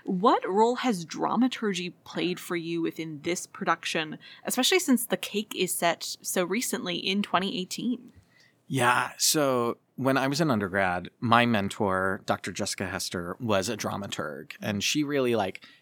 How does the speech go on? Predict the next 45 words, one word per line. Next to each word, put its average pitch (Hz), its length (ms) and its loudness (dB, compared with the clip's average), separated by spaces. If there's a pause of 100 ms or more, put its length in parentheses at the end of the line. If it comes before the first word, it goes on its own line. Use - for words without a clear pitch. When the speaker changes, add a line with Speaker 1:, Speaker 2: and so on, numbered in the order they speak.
(160)
Speaker 2:
changed 104 680 -2
my 101 140 2
life, 90 480 -4
truly. 98 720 0 (220)
I 117 140 2
started 110 340 0
thinking 113 280 -4
about 98 260 -2
plays 98 380 -4
in 98 120 -4
ways 92 180 -6
that 98 140 -4
I 95 60 -4
did 90 140 -8
not. 104 200 -8
I 127 260 0
entered 117 540 -4
undergrad 110 760 0
being 104 220 2
ready 101 280 2
to 113 120 -4
be, 101 140 0
like, 98 160 0
a - 20 2
musical 101 320 0
theater 107 300 -2
performer, 110 600 -4
like 104 160 -4
a - 60 -14
chorus 104 420 -2
boy. 123 320 0
I - 80 0
didn't 104 180 0
think 98 140 -6
I 101 40 -4
was 95 120 -4
gonna 95 160 -4
be 95 100 -6
a 95 60 -2
lead, 104 300 0
but, 113 140 0
like, 107 160 -4
a 110 60 -2
chorus 113 360 0
boy. 165 320 -4